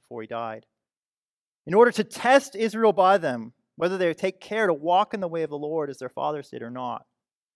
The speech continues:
So the Lord left those nations, not driving them out quickly.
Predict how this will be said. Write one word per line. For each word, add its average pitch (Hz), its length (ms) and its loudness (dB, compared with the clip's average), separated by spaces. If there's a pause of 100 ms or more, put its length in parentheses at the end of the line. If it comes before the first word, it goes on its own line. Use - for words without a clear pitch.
(600)
So 160 100 -4
the 180 80 2
Lord 180 180 2
left 185 280 2
those 139 180 -6
nations, 113 420 -14
not 170 240 -2
driving 156 360 -4
them 131 100 -6
out - 80 -10
quickly. 113 540 -14